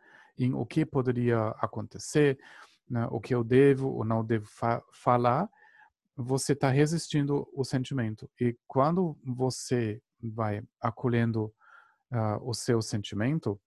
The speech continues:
você vai ver que o medo vai se dissolver, né? O medo vai se dissolver e bem capaz que você tá em contato com outro sentimento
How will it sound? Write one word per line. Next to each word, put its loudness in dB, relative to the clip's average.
você 0
vai 2
ver 2
que -2
o -2
medo 0
vai 4
se -2
dissolver, -2
né? -2
O -10
medo -4
vai 2
se -4
dissolver 0
e -6
bem -4
capaz 0
que -8
você -4
tá -4
em -8
contato -4
com -4
outro 2
sentimento -2